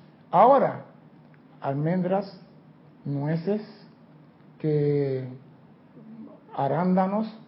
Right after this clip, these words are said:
esa es mi cena, dos cucharadas de eso. Y estoy dejando, porque antes era que no, que esto, no, algo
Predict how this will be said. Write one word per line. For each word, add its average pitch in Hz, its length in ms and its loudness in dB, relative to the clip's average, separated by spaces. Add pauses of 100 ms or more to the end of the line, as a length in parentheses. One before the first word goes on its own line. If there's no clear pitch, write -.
esa 190 180 -6
es 233 60 -2
mi 214 100 0
cena, 220 360 -4
dos 214 180 -2
cucharadas 220 640 -2
de 214 140 -4
eso. 160 240 -12 (1200)
Y 156 100 -2
estoy 214 280 2
dejando, 220 800 0 (340)
porque 165 380 0
antes 214 300 2
era 226 320 0 (200)
que 151 140 -4
no, 156 300 -2
que 170 120 0
esto, - 180 -4 (240)
no, 208 360 -2 (400)
algo 226 320 0